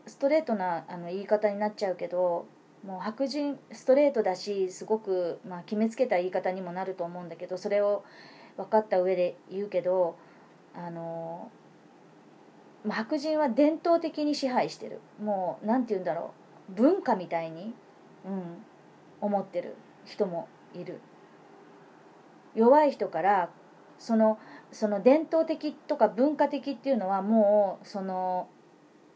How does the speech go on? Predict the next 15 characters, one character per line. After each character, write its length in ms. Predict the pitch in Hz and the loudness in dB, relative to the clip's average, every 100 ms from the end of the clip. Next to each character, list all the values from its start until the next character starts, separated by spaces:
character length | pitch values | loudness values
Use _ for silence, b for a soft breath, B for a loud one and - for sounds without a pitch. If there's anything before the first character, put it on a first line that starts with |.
| - - - B B B B B B B _ _ _ | -20 -20 -20 B B B B B B B _ _ _
え 260 | 202 208 190 | -2 0 0
ー、 40 | |
千 240 | 185 277 254 | 2 4 4
六 160 | 202 | 4
百 180 | 220 220 | 4 4
年 220 | 220 190 | 2 2
の 60 | 165 | 0
ね、 280 | 180 302 392 | 2 2 2
十 200 | 220 247 | 0 2
七 220 | 240 240 247 - | 4 4 2 -4
世 260 | - 247 226 | -2 0 0
紀 120 | 196 | -2
の 140 | 180 - - | -10 -12 -10
時 260 | 208 175 | -10 -8
に 380 | 180 214 185 156 | -2 0 0 -4